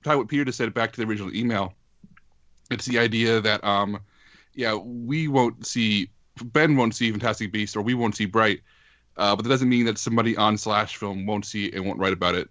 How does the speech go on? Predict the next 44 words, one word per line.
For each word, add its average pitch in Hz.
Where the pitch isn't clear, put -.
Uh, 87
and 98
that's, 98
and 110
like 107
I 104
said, 104
that's 104
important 113
to 127
us. 98
So -
even 131
if 139
in 120
the 123
podcast 139
we, 113
we 117
dismiss 107
it, 104
the 107
site 135
itself 107
won't 98
dismiss -
it, 82
and 101
we 104
think 101
that's 101
more 95
important 92
than 90
having 90
all 95
of 85
us -
be 92
up -
to -
date 87
on 82
that. -